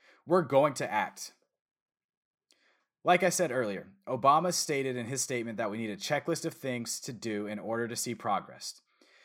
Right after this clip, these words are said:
Here's a couple of things that we can do immediately. And with consistency and constant progress, we will make strides. The fact that we are even talking about this right now is a great thing.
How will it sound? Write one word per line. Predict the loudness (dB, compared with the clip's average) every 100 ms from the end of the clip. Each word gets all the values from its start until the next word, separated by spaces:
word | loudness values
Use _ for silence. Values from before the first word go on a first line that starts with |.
| -20 _
Here's | 2 4 4
a |
couple | 8 6 8
of | 2
things | 2 0 0
that | -2 -2
we | -4
can | -4
do | -2 -2 0
immediately. | -2 0 0 0 -4 -8 -14 -20 _ _ _ _ _
And | -2 0
with | -2
consistency | -4 -4 0 0 0 -2 -2 -2 -4 -4
and | -6 -6
constant | -2 0 0 -4
progress, | 0 0 0 -2 -4 -6 -12 _
we | 0 0
will | 4 4
make | 4 4 2
strides. | 0 2 2 2 -4 -12 -12 _ _ _ _ _ _ _
The | -4
fact | 0 2 2 4
that | 2
we | 2
are | 0
even | -2 -4 -4
talking | -2 -2 -2 -2
about | 0 0
this | -2 -4
right | -4 -2
now | -2 0 0
is | -2
a | -6
great | -4 0 0 -2
thing. | -8 -8